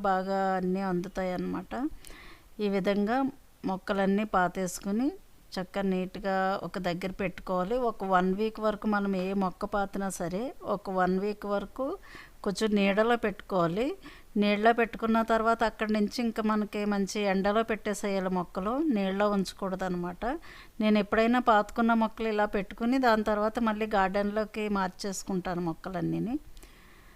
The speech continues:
ఈ విధంగా చేస్తే మనకి మొక్కలు చాలా హెల్దీగా వస్తాయన్నమాట. వారానికి ఒకసారి ఈ ఫెర్టిలైజర్ ఇచ్చుకుంటా ఉంటే మనకి మొక్కలు బాగా ఎదుగుతాయి. ఇది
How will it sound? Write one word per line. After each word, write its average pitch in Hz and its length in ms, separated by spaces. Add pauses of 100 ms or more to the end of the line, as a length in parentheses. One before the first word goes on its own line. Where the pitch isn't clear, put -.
(360)
ఈ 226 120
విధంగా 214 380 (120)
చేస్తే 226 340
మనకి 226 400 (160)
మొక్కలు 208 340 (100)
చాలా 208 220 (120)
హెల్దీగా 208 460
వస్తాయన్నమాట. 196 720 (180)
వారానికి 208 420
ఒకసారి 220 400 (120)
ఈ 233 120
ఫెర్టిలైజర్ 208 640
ఇచ్చుకుంటా 202 460 (100)
ఉంటే 196 300
మనకి 208 320
మొక్కలు 196 300 (100)
బాగా 175 180 (120)
ఎదుగుతాయి. 190 520 (2000)
ఇది 220 60